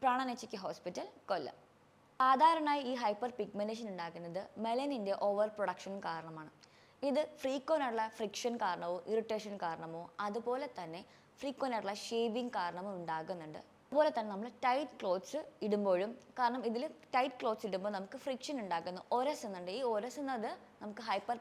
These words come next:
പിഗ്മെന്റേഷൻ ഒരു പ്രധാന കാരണം. ഫ്രിക്ഷൻ പോലെ തന്നെ പി സി ഒ ഡി അല്ലെങ്കിൽ, ഏഹ്, ഡയബറ്റിസ് മെൽറ്റസ് പോലുള്ള ഹോർമോണൽ ഇംബാലൻസ് കണ്ടീഷൻസും ഹൈപ്പർ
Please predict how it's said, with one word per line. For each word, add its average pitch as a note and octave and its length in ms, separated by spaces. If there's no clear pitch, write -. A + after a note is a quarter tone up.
പിഗ്മെന്റേഷൻ G3 520
ഒരു G3 80
പ്രധാന F3+ 280
കാരണം. D#3 240
ഫ്രിക്ഷൻ D4 340
പോലെ A#3 220
തന്നെ E3+ 340
പി A#3+ 100
സി C4+ 180
ഒ - 20
ഡി A#3 80
അല്ലെങ്കിൽ, F#3+ 460
ഏഹ്, F3+ 440
ഡയബറ്റിസ് A3+ 640
മെൽറ്റസ് F3 380
പോലുള്ള D#3+ 340
ഹോർമോണൽ A3 520
ഇംബാലൻസ് G3+ 560
കണ്ടീഷൻസും F3+ 720
ഹൈപ്പർ G3+ 300